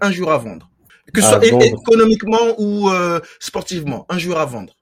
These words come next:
Speaker 1: à l'O L.
Speaker 2: Bah, Moussa Dembélé, je pense, parce que déjà, il a, il, il peut nous, enfin, Moussa Dembélé peut nous rapporter trente, trente-cinq millions. Trente-cinq millions, c'est un peu, c'est un peu, euh, trop optimiste, mais il peut nous rapporter à peu près,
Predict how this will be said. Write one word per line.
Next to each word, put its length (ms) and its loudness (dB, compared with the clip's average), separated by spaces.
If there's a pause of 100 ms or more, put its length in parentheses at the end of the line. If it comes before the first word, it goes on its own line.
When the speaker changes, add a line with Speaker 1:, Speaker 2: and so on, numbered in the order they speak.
(160)
Speaker 1:
à 100 -10
l'O 140 -6
L. 60 0
Speaker 2:
Bah, 240 -2
Moussa 360 -2
Dembélé, 460 -2
je 100 -12
pense, 300 -12
parce 160 -20
que 80 -4
déjà, 320 -4
il 140 -2
a, 140 -2
il, 280 -6
il 180 -6
peut 120 -6
nous, 420 -2
enfin, 260 -6
Moussa 280 -2
Dembélé 360 -2
peut 140 -8
nous 100 -2
rapporter 460 -8
trente, 360 -4
trente-cinq 480 -8
millions. 400 -2 (640)
Trente-cinq 380 -4
millions, 260 0
c'est 120 -4
un 100 0
peu, 580 4
c'est 140 -6
un 80 0
peu, 380 2
euh, 40 2
trop 200 -4
optimiste, 640 0 (420)
mais 120 0
il 60 -4
peut 100 -6
nous 80 2
rapporter 260 -2
à 40 0
peu 60 -4
près, 220 -4